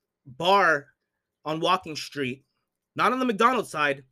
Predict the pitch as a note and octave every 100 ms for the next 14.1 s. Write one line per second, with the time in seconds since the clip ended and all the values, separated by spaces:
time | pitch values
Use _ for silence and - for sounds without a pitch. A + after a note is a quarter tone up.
0 | _ _ _ _ _ _ _ _ _ -
1 | D#3 F#3 G3 F#3+ F#3 E3+ E3 E3 F3+ D3
2 | D3 C3+ D#3 D#3 D3+ C3+ C3 - - C#3
3 | D3 C#3+ C3 D3+ C#3+ C#3 C3 A#2+ D3 C#3+
4 | B2 B2+ C#3 - C#3 F3 E3 D3+ E3+ E3
5 | C#3 D#3 D#3+ D#3 C#3+ D3+ D#3+ - _ _
6 | _ _ _ _ B2+ C#3+ C#3+ C#3 D3 D3
7 | C3+ B2+ D3 D3+ - D3 C#3 D3 D3 C#3+
8 | C3+ A#2+ A#2 A2 _ C3+ C3 D#3+ - D#3
9 | - D3 C3 D3+ E3 E3 F3 - _ _
10 | _ _ _ _ _ _ _ _ D3 D3
11 | C#3 F3 F3+ D#3 - - D3+ A#2+ A#2 -
12 | D3+ C#3+ C#3 C#3+ D3+ D3 B2+ D3+ C#3+ C#3+
13 | D3 C3+ D3+ C#3 C3 B2+ B2 A2 G#2+ A#2+